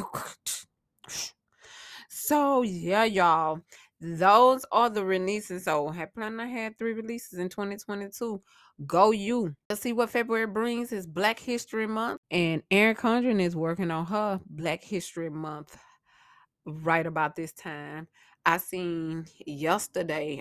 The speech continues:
on Instagram where Erin Condren had posted, say, "Introducing our Black History Month collection. We are so honored to shine a spotlight on these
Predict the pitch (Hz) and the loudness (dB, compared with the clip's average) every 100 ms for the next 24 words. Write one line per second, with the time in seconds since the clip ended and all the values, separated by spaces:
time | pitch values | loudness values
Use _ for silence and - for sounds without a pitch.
0 | - 156 - 175 202 - 160 160 160 165 | -4 -4 -2 -4 -4 -6 -6 -6 -6 -6
1 | 160 160 160 165 147 _ - - - - | -2 0 0 -2 -4 _ -20 -20 -20 -20
2 | - _ 170 160 151 - - 226 240 247 | -20 _ 0 0 -2 -8 -4 2 6 6
3 | 175 160 165 175 185 151 151 156 - _ | 2 -2 -4 -6 -6 -4 -6 -8 -12 _
4 | _ _ _ _ _ _ - 185 165 - | _ _ _ _ _ _ 2 4 4 2
5 | 156 - - 156 226 254 233 214 208 170 | -6 -2 -2 0 0 0 -2 -2 2 4
6 | 156 156 147 147 170 226 - - 208 - | 4 0 -2 0 0 0 -4 -6 -4 -4
7 | - 165 147 147 165 156 - - - - | -6 -8 -6 -6 -6 -8 -12 -12 -8 -6
8 | 151 190 185 - - - - - - - | -2 -2 -2 -8 -12 -14 -18 -20 -20 -20
9 | - - 190 170 - 196 190 - - 208 | -10 0 4 4 4 4 4 2 -2 0
10 | 240 196 - 170 151 - 165 151 139 143 | 2 0 -2 -8 -8 -4 -4 -4 -6 -10
11 | - 185 208 202 202 196 - _ 180 165 | 0 2 2 2 0 -2 -10 _ -6 -4
12 | 165 170 165 160 | -6 -8 -10 -12